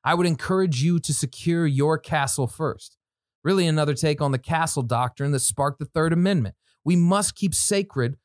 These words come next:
what we have, so with conviction, we are truly keeping safe what others have too. It's what will make you stand out and be different than your peers. To be organized and have safety plans in place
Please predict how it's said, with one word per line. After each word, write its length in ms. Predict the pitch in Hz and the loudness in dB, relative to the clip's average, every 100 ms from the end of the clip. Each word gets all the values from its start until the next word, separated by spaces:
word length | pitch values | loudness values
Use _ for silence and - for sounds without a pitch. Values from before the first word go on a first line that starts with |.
| _ | _
what 220 | 139 151 135 | -2 -2 0
we 180 | 180 | 0
have, 500 | 175 - 180 139 131 | 0 0 0 2 0
so 200 | 131 160 | 0 0
with 240 | 147 143 - | 0 0 0
conviction, 760 | 151 139 151 190 - 117 117 - _ - | 0 0 0 -4 -4 -2 -2 -6 _ -4
we 100 | 143 | -2
are 80 | |
truly 440 | 143 - 165 170 180 | -2 -2 -2 0 -2
keeping 340 | - 160 156 | -2 -2 0
safe 380 | 139 - 131 117 | -2 0 -2 -2
what 160 | 135 - | -6 -2
others 360 | 139 147 131 | -2 0 -4
have 340 | - 113 117 - | -2 -2 -2 -6
too. 320 | - 147 90 _ _ _ _ _ _ - | -4 -4 -4 _ _ _ _ _ _ -4
It's 240 | 165 - | -2 -2
what 340 | 127 151 185 | -2 0 -2
will 160 | 165 180 | 0 0
make 360 | 156 151 160 165 | 2 0 -2 -4
you 60 | |
stand 440 | - - 151 151 147 | -4 -4 -4 -2 0
out 240 | 139 120 | 0 0
and 100 | 127 | 0
be 120 | 131 | 0
different 500 | 117 101 147 - 127 | -2 -2 -2 -2 -4
than 180 | 135 131 | -2 0
your 120 | 117 | -2
peers. 580 | 107 - 135 113 90 - _ _ _ - | -4 -6 -2 -2 -4 -14 _ _ _ -2
To 80 | |
be 180 | 139 165 | 0 0
organized 720 | - 180 190 202 190 185 180 - | 0 0 2 0 2 2 0 -2
and 140 | 151 127 | -2 -2
have 320 | 147 147 135 | 0 0 -2
safety 560 | - - 160 165 - | -4 -2 -2 -2 -4
plans 480 | 135 - 139 131 117 | -6 -2 -2 0 -2
in 220 | - 131 | -2 -2
place 380 | 123 156 143 120 | -2 -2 0 -2